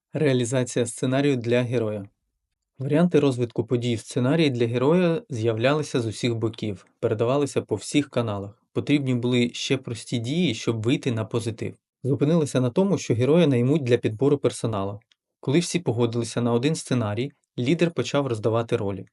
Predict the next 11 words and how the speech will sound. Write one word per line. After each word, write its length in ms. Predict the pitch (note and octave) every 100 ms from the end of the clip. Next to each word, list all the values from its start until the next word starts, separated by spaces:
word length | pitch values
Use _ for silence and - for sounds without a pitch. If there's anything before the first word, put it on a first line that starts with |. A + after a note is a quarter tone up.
| _ _ _ _ _ _
"Ти 140 | - C#3
станеш 400 | - B2+ C3 -
клієнтом. 560 | C3+ B2 G2+ F#2 G#2 - _ -
Потрібно 400 | A#2+ D3+ D3 D3+
підібрати 520 | C3 A#2 A#2+ A#2+ C3
водія. 460 | A#2+ A2 G#2+ F#2+ G2+ _ - -
Довго 400 | B2 C#3+ E3 D#3
вибирай, 420 | C3+ A#2+ B2 D3+
відмовляйся". 600 | C#3+ A#2+ A#2+ A#2 C3 C3
Мешканці 500 | C3+ C#3+ - C#3 -
соціуму 560 | A#2+ F3+ F3+ C3 A2